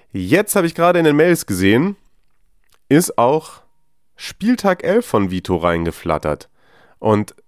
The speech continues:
der war, wenn mich nicht alles täuscht, in Napoli, in Parma und dann auch noch Avellino und Caserta. Und jetzt ohne das schon gehört zu haben, aber weil es gerade ganz frisch reingekommen ist, äh,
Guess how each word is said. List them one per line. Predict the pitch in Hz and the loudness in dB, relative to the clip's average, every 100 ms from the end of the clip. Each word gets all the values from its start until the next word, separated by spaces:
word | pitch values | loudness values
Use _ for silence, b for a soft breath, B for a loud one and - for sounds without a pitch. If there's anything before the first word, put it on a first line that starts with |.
| _ _ - | _ _ -4
der | 104 147 160 143 90 | -2 -2 -6 -6 -2
war, | 101 143 156 147 | 0 0 -2 -2
wenn | 110 131 | -2 -2
mich | 131 120 | -4 -4
nicht | 110 - 76 | -6 -6 -2
alles | 110 113 110 - | -2 -2 -4 -10
täuscht, | - 92 87 73 - - - | -2 0 0 -2 -10 -20 -8
in | 113 123 131 127 127 131 123 _ | -2 0 0 -2 -2 -2 -6 _
Napoli, | - 82 90 117 123 120 120 117 117 113 | -6 -2 0 -2 -2 -2 0 -2 -4 -6
in | - 95 95 - | -4 -4 -4 -6
Parma | - 104 135 135 135 135 | -2 -2 0 0 0 0
und | - 101 98 101 | -2 -6 -6 -4
dann | 113 | -4
auch | - 101 | -4 -6
noch | 107 101 - | -4 -8 -6
Avellino | 98 92 92 120 131 | -4 -4 -4 -2 -2
und | 117 98 - | 0 -4 -8
Caserta. | - 90 - 117 170 - 95 98 139 B B B B B B | -10 -12 -6 -6 -6 -6 -4 -4 -4 B B B B B B
Und | - 90 92 | -6 -6 -4
jetzt | 90 95 | -6 -4
ohne | 120 127 | -2 -2
das | 104 - - _ _ _ | -4 -10 -20 _ _ _
schon | - - 123 | -12 -4 -2
gehört | 120 95 120 - | -2 -4 -4 -6
zu | 80 | -6
haben, | 78 87 104 | -4 -6 -6
aber | 92 82 85 - | -6 -6 -6 -10
weil | |
es | 87 | -14
gerade | - 95 | -12 -10
ganz | 92 92 | -10 -10
frisch | - - - | -12 -14 -10
reingekommen | 95 - - 76 | -10 -10 -12 -12
ist, | - - - - | -12 -14 -14 -14
äh, | - - | -12 -12